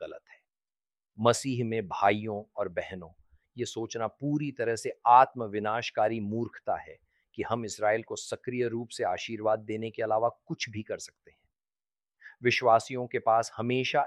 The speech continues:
ऐसा करने का स्पष्ट अवसर नहीं था, लेकिन अब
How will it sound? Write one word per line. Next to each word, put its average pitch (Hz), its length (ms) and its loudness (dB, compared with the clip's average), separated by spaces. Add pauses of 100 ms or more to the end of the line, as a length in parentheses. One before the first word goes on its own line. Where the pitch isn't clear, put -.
(120)
ऐसा 120 260 0
करने 123 360 -2
का 120 140 0
स्पष्ट - 480 -8
अवसर 113 420 -6
नहीं 95 220 -10
था, - 220 -16 (540)
लेकिन 92 280 -4 (120)
अब 98 140 4